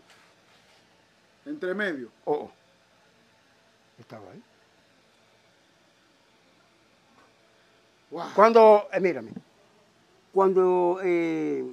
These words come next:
Speaker 2: se armó el lío, yo, yo jalé a Santa Marta, me lo llevé pa' una guagua.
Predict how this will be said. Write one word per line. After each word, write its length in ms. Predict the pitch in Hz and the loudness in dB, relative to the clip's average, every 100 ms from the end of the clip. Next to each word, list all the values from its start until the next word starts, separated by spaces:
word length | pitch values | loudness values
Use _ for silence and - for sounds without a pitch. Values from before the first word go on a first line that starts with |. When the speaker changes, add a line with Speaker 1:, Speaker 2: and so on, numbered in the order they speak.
| - _ _ _ _ _ _ _ _ _ | -18 _ _ _ _ _ _ _ _ _
Speaker 2:
se 100 | 151 | -8
armó 240 | 143 190 | -2 0
el 80 | 175 | 0
lío, 240 | 165 156 | 0 -4
yo, 260 | 143 156 139 - | -6 -14 -18 -14
yo 160 | 139 | -10
jalé 180 | 139 147 | -8 -10
a 60 | 135 | -12
Santa 260 | 139 131 | -14 -12
Marta, 380 | 139 175 202 180 165 | -10 -8 -10 -14 -16
me 100 | 160 | -14
lo 60 | 147 | -12
llevé 460 | 147 147 160 170 - _ _ _ _ _ _ - | -12 -10 -10 -12 -16 _ _ _ _ _ _ -8
pa' 100 | 160 | -6
una 200 | 180 190 | -2 -2
guagua. 500 | 156 156 143 131 | 0 0 0 -6